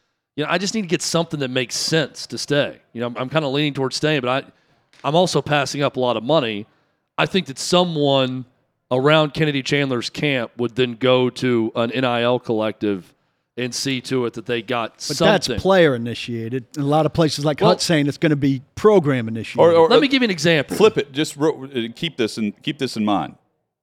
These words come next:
Speaker 3: There will be coaches that will say, "Hey, uh, Kennedy Chandler may be a bottom first round. Can we get him a million and a half instead of going pro? He'll come here." Can, can,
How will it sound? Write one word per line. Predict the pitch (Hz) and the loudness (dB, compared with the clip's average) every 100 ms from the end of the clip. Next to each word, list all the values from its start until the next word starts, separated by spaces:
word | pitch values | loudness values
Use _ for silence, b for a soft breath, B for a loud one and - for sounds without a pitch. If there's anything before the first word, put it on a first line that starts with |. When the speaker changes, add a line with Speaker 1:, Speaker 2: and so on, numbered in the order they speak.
| _ | _
Speaker 3:
There | 135 160 | 4 4
will | |
be | 151 | 2
coaches | 120 151 151 143 120 | 2 2 2 0 0
that | 127 123 | 0 2
will | 113 | -2
say, | - 120 110 104 101 | 2 4 4 4 0
"Hey, | 131 147 107 82 _ _ | 0 0 0 -6 _ _
uh, | 110 101 98 92 | 0 0 0 -4
Kennedy | - 226 208 165 | -4 -4 -6 -6
Chandler | 147 135 120 | -2 0 0
may | 113 113 | 0 0
be | 113 | 0
a | 90 | 0
bottom | 98 107 110 | 2 2 2
first | 90 104 98 | -2 -4 -4
round. | 101 95 - | -4 -6 -4
Can | 107 | -4
we | 143 | -4
get | 180 123 160 | -6 -2 -2
him | - 123 123 113 107 - _ | -2 -2 0 0 -2 -6 _
a | 110 | -2
million | 101 110 120 123 113 | 2 4 4 2 -2
and | 104 | -4
a | |
half | 92 95 85 - - _ _ _ - | -4 -4 -4 -8 -16 _ _ _ -10
instead | - 127 | -4 -2
of | 104 | 0
going | 117 110 | 0 0
pro? | 95 117 104 | 0 2 2
He'll | 90 110 | 2 -2
come | - 117 101 | -2 -4 -2
here." | 87 101 80 64 - _ _ _ _ _ _ | -4 -6 -6 -8 -16 _ _ _ _ _ _
Can, | 147 147 127 | 0 0 -2
can, | - 147 135 127 117 | 0 2 4 2 -2